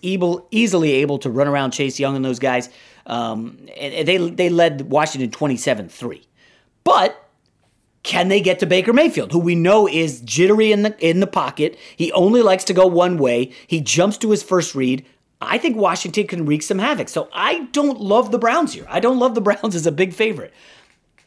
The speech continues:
Okay, well, I gotta find the oh and two against the spread teams, right? That's where the value is this week. So I'm keep on going down the list, and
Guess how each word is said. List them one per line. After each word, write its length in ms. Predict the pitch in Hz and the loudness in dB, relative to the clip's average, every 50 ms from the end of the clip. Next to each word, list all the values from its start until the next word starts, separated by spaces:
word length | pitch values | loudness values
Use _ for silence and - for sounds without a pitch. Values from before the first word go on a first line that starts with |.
| _ _ _ _ - - | _ _ _ _ -12 -10
Okay, 380 | 131 - 285 311 214 127 - - | -4 0 0 0 0 -2 -6 -6
well, 220 | 127 143 160 170 - | -2 -2 -2 -2 -2
I 80 | - | -6
gotta 200 | 113 - 143 156 | -8 -6 -6 -6
find 240 | - - 190 185 190 | -2 -2 0 0 2
the 100 | 190 180 | 2 2
oh 140 | 156 170 180 | 2 2 2
and 120 | 185 175 | 0 0
two 320 | - - 208 202 196 196 - _ _ - | 0 0 0 0 -2 -4 -10 _ _ -4
against 300 | - 147 135 143 143 - | -4 -2 0 -2 -2 -2
the 40 | 170 | -6
spread 320 | 156 - 196 185 185 170 - | -8 -2 0 0 0 0 -2
teams, 260 | 269 330 269 147 127 | -4 -4 -4 -2 -2
right? 200 | 156 190 185 - | -2 -2 -2 -4
That's 260 | 117 143 - - - | -6 -6 -6 -4 -4
where 100 | 190 196 | -2 -2
the 60 | 226 | 0
value 380 | 208 220 214 302 294 214 147 127 | 0 0 0 0 0 0 -2 -4
is 100 | 117 120 | -4 -6
this 180 | 117 107 - | -10 -12 -12
week. 220 | - 90 82 _ _ _ - - _ _ _ - | -14 -16 -18 _ _ _ -20 -20 _ _ _ -12
So 300 | - - 180 170 175 165 | -4 0 0 2 2 0
I'm 140 | 131 147 139 | -2 -4 -6
keep 240 | - - 170 165 196 | -4 -6 -4 -2 0
on 120 | 196 185 | -2 0
going 200 | 175 202 202 196 | 0 0 2 2
down 160 | 196 196 208 | 2 0 0
the 60 | 208 | 0
list, 340 | 202 214 233 240 233 - - - | 2 2 2 2 0 -4 -8 -4
and 320 | 151 156 156 156 156 | -2 -2 -2 -2 -2